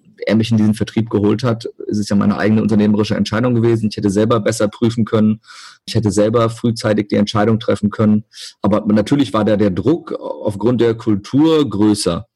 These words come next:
weil auch von außen, und ich habe ja gesagt, jeder, jeder Türke, mit dem du sprichst, äh, bewundert ihn für das, was er aufgebaut hat. Da habe ich viel Anfeindung bekommen von vielen Türken, die das nicht verstehen wollten und auch nicht verstehen konnten,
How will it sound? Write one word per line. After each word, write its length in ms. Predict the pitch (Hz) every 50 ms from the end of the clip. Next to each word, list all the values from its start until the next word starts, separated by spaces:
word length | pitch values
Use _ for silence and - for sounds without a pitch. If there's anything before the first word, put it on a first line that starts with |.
| _ _ _ _ _ _ _ -
weil 200 | 95 101 104 101
auch 120 | 107 -
von 340 | - - - - - 120 117 -
außen, 760 | - - 123 139 135 - 139 135 131 131 131 123 - - - -
und 280 | - 110 113 107 113 - -
ich 100 | - 113
habe 160 | 107 101 120
ja 60 | 113
gesagt, 440 | 101 104 98 104 104 110 113 - -
jeder, 240 | 107 110 117 117 117 110
jeder 280 | 104 113 113 117 113
Türke, 320 | 113 - 120 123 123 - 123
mit 140 | 120 110
dem 140 | 110 113 110
du 100 | 104 104
sprichst, 460 | 101 - - - 120 117 113 - -
äh, 180 | - - 90 92 -
bewundert 440 | 101 104 92 104 127 139 135 117 101
ihn 160 | - 104 104
für 120 | - 98
das, 160 | 101 104 -
was 120 | 101 98 -
er 80 | 95
aufgebaut 500 | - 120 117 - 120 101 98 98 98 98
hat. 240 | 107 98 - - - _ _ - - - - - -
Da 100 | 104 92
habe 140 | 110 113 120
ich 60 | 113
viel 260 | - - 160 160 -
Anfeindung 640 | - 123 131 117 - - 104 98 101 104 95 98 95
bekommen 440 | 87 92 - - 95 85 87 92 - -
von 140 | - 98 95
vielen 440 | - - 110 107 101 92 87 87 _ _ _ -
Türken, 420 | - - 107 98 - 92 82 - _ _ - - - _ _ -
die 80 | 113
das 200 | 110 120 117 120
nicht 160 | 131 123 -
verstehen 480 | - 127 120 - - 139 139 135 131 110
wollten 460 | 110 123 139 160 160 - 190 180 165
und 120 | 131 127 -
auch 140 | 120 135
nicht 140 | 143 139 120
verstehen 420 | - 135 - - 131 120 120 113 117
konnten, 640 | - 135 135 156 151 - - 170 175 190 196 -